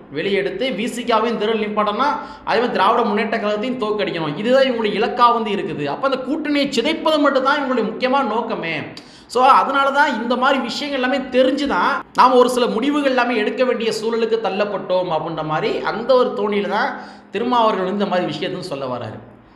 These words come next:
ஆமாங்க, நீங்க யோசிச்சு பாருங்களேன். ஏங்க, நான் சொன்ன மாதிரி ஒரு ஸ்பார்க் உருவாவது என்பது சாதாரண விஷயம் கிடையாதுங்க.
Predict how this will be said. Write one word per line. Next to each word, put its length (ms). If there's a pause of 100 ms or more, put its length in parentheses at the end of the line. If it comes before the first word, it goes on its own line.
(360)
ஆமாங்க, 340 (120)
நீங்க 180
யோசிச்சு 260
பாருங்களேன். 500 (200)
ஏங்க, 120
நான் 220
சொன்ன 160
மாதிரி 240
ஒரு 100
ஸ்பார்க் 460
உருவாவது 500
என்பது 240
சாதாரண 380
விஷயம் 220
கிடையாதுங்க. 380